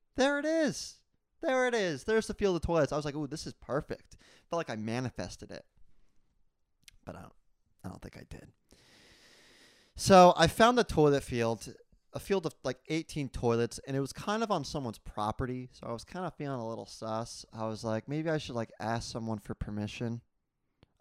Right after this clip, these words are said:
on, like, if I could take pictures on this field."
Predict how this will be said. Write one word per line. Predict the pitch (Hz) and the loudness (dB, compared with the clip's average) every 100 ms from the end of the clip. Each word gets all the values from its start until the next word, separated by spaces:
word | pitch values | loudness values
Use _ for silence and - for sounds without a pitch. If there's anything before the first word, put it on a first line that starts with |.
| - | -4
on, | 104 101 | -2 -2
like, | 101 101 - _ _ _ _ _ _ _ _ _ _ _ _ _ _ _ | -2 -4 -6 _ _ _ _ _ _ _ _ _ _ _ _ _ _ _
if | - 113 | -2 0
I | |
could | 113 110 95 - | -2 -2 -6 -4
take | 120 107 | -2 0
pictures | - 113 - 123 117 | -2 -2 -2 -2 0
on | 107 | -2
this | 104 | -4
field." | - 117 110 120 - | -6 -2 2 0 -2